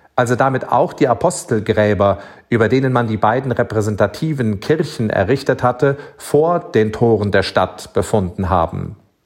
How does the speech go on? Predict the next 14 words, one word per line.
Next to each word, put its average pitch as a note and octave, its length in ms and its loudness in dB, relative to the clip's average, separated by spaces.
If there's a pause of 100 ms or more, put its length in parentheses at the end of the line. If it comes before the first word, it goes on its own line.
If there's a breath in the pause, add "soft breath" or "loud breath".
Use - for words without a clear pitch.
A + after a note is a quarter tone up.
(1300 loud breath)
Beide C#3+ 480 2
Kirchen D#3 560 0
erleben B2 540 2
eine A2+ 380 2
wechselhafte C3+ 760 0
Geschichte. A2 600 -2 (640 loud breath)
Die A2+ 100 0
Kirchanlage A2 840 2
von A#2+ 240 -2
Sankt A2 240 0
Peter C3+ 360 0
zeigt A#2+ 380 -2
sehr B2+ 320 2
früh D3 540 -2